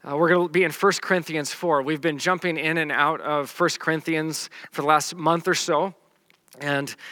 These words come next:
uh, and then next week, just so you know, Andy Wildman is gonna start a new series on pandemic life, and that'll be really great, so definitely tune back in for that. But for this week, we're gonna kind of close out the first section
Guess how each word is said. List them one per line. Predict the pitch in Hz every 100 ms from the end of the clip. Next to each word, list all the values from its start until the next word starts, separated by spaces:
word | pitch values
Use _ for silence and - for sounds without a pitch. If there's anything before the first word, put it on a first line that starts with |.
| -
uh, | 143 143
and | 151 151
then | 151
next | 185 - -
week, | 170 160
just | 160 165
so | 175
you | 156
know, | 147 147
Andy | 120 160 160
Wildman | 147 151 151
is | 139
gonna | 151 135
start | 156 135
a |
new | 139 165
series | - 160 156 147
on | 135 139
pandemic | - 135 143 165 156
life, | 147 151 151
and | 139
that'll | 147
be | 139
really | 143 170
great, | 135 151 147
so | - 139 131
definitely | 156 - 160 143 - -
tune | - 180 185
back | 170 151
in | 165
for | - 151
that. | 147 143
But | 170
for | 156
this | 175 214
week, | 185 156
we're | 156
gonna | 156
kind | - 180
of | -
close | - 190 175
out | 156
the | -
first | - 196 170 -
section | 190 - - 160 135